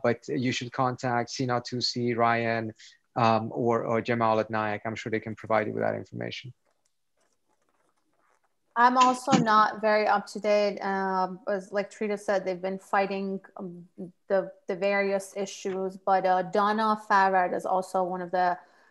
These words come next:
Speaker 2: people who's been working on these. I also want to add a note that it's not just the visa, visa issues or the travel ban. We've seen more severe cases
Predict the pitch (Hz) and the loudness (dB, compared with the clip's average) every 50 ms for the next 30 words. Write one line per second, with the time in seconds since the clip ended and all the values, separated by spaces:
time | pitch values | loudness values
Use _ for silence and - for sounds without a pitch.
0 | _ _ _ - 214 214 208 202 196 196 180 175 185 190 185 190 190 190 185 185 | _ _ _ -8 -4 -2 0 0 0 0 -2 -2 -4 -4 -4 -2 2 2 2 2
1 | 185 185 - 208 196 196 190 190 - - 190 196 190 185 185 185 185 185 196 196 | 2 -2 -8 -6 -6 -4 -4 -6 -6 -6 -4 -4 -4 -4 -4 -6 -6 -4 -4 -2
2 | 190 190 190 190 196 190 - - - - 202 202 208 196 226 226 - 269 254 233 | -2 0 0 -2 -2 -4 -8 -10 -2 0 2 2 2 2 0 0 0 -2 -4 -4
3 | 226 220 214 - - 202 208 202 202 190 196 202 202 202 208 202 - - - 190 | -4 -4 -2 0 2 2 2 2 0 -2 -2 -2 -2 -2 -2 -4 -6 -4 0 2
4 | 185 185 185 - 196 196 - - 214 208 - - 202 - - 202 185 214 220 208 | 4 4 4 2 -2 -4 -4 -4 -4 -4 -4 -4 -8 -6 -6 -4 -2 -2 -2 0
5 | 220 220 - - 202 196 214 214 214 220 208 208 208 - - 220 208 202 202 - | 0 -2 -2 -4 -6 -6 -4 -2 0 2 2 0 0 -2 -2 0 0 0 0 0
6 | - 196 196 190 185 175 180 - - 202 202 208 220 226 220 233 233 233 226 214 | 0 2 2 2 2 0 -2 0 2 4 4 4 4 2 0 0 0 0 0 0
7 | 196 190 190 - - 214 208 202 202 196 196 208 202 - - - 190 180 202 202 | -2 -2 -4 -6 -8 -6 -6 -4 -4 -2 -4 -4 -6 -6 -8 -8 -6 -4 0 2
8 | 214 226 220 220 - 233 214 214 214 - 220 214 202 | 2 2 2 0 -2 -2 -2 -2 -2 -2 -2 -2 -2